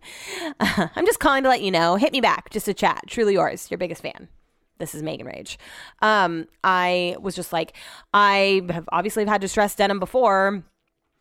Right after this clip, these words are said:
Nothing like this has ever happened. I was just raving about these jeans. Like, I'm so bummed 'cause it's my favorite pair. It's, like, the first time I was wearing them."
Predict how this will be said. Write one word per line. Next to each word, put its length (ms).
Nothing 240
like 140
this 120
has 60
ever 160
happened. 320
I 60
was 80
just 160
raving 340
about 240
these 240
jeans. 440
Like, 120
I'm 100
so 220
bummed 240
'cause 80
it's 120
my 100
favorite 300
pair. 200
It's, 160
like, 140
the 80
first 240
time 80
I 80
was 100
wearing 240
them." 280